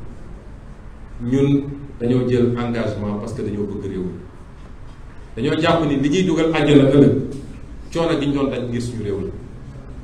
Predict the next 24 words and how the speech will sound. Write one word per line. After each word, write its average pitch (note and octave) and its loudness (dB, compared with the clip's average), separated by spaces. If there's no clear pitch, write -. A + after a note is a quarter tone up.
Ñun A2+ 0
loolu C3+ 6
la B2 6
ñu A2+ 0
gëm. A2 0
Ñoo A#2 -2
ngi C3 0
góorgóorlu D#3+ 6
ci C3 -4
lépp D#3+ 4
lu D3+ 2
Yàlla C#3 6
santaane, A2 0
waaye C#3 2
jàpp D#3+ 6
nañ B2+ 2
ni - -4
peut-être E3 0
Yàlla D#3 2
li C#3+ 4
ñuy D#3 0
gën D3+ 6
a D3+ 8
rusee A2+ 4